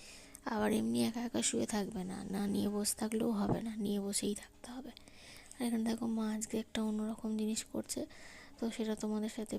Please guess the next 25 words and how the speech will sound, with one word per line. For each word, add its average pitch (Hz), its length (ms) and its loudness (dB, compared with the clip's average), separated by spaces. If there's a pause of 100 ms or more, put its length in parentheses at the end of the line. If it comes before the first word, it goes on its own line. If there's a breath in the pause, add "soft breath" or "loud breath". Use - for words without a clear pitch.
পরে 214 200 0
শেয়ার 220 240 0
করবো। 226 260 -2
এখন 220 320 -2
চাপড়াচ্ছে, 220 640 0
সেটা 226 240 0
শেয়ার 220 240 -2 (100)
করছি। - 340 0
এটা - 160 0
হচ্ছে 220 260 0
মেজলি 214 640 2
হবে, 233 300 -2 (520 loud breath)
ছোট 240 200 -6
ছোট 226 240 2
যে 226 160 2
মেজলি 220 600 2
হয়, 226 260 2
তোমরা 214 360 0
হয়তো 214 220 0
দেখলে 214 360 2
চিনতে 233 340 0
পারবে 220 340 0
কোনটার 208 360 0
কথা 214 260 -4
বলছি। 208 520 -2